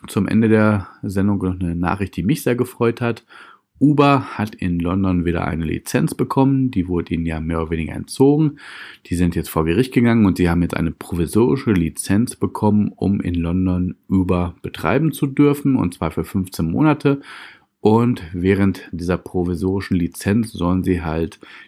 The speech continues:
die Bedingungen des T F L, das ist Transport for London, also Verkehrsbetriebe von London, um es mal so zu nennen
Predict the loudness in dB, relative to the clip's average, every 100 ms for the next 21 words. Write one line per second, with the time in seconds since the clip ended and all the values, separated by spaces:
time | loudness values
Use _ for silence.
0 | -4 0 0 2 4 4 2 2 0 -2
1 | -2 -4 -16 -20 _ -4 2 2 2 0
2 | 2 4 2 -4 -12 -4 -2 -2 -2 -4
3 | -2 -4 0 0 2 2 0 -2 -6 _
4 | -20 -20 -20 -14 -12 -8 -2 -2 -2 -6
5 | -4 0 0 2 0 2 2 2 0 -2
6 | -2 0 0 0 2 2 0